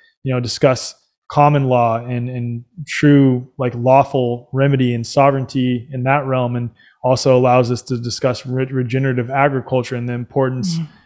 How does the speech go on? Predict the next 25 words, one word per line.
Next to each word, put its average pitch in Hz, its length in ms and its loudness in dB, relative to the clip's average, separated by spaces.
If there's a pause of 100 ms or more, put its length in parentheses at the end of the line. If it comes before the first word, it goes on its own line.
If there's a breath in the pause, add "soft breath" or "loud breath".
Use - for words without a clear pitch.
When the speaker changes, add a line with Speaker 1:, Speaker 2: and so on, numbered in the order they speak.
(160 soft breath)
Speaker 1:
of, 120 340 -4
uh, 120 180 -4
growing 135 400 0
our 131 140 2
own 127 160 0
food 135 520 2
and, 123 440 -6 (400)
um, 123 320 -4
consciousness 139 880 0
and, 127 260 -4
and 131 160 -6
all 143 240 6
these 135 180 2
other 135 200 2
things 143 580 -2 (400)
rather 131 300 2
than 131 200 -2
what 127 120 2
is - 80 -4
traditionally 127 680 0
known 127 360 -2
as 123 340 -8
health 131 300 -2
freedom. 135 260 2
And 120 160 -4